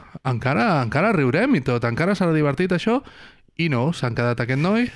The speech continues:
que hi ha gent que diu que és molt bo, hi ha gent que diu que no és molt bo. Hi ha una, ha passat una cosa, Manel, aquest draft, que, eh, no en parlarem perquè no ho hem posat, però es pot ser ara sortir d'una forma ràpida.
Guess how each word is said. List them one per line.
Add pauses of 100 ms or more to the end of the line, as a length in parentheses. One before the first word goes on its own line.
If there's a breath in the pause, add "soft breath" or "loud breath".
(140)
que
hi
ha
gent
que
diu
que
és
molt
bo,
hi
ha
gent
que
diu
que
no
és
molt
bo.
Hi
ha
una, (100)
ha
passat
una
cosa,
Manel,
aquest
draft, (440 loud breath)
que,
eh,
no
en
parlarem
perquè
no
ho
hem
posat,
però
es
pot
ser
ara
sortir
d'una
forma
ràpida.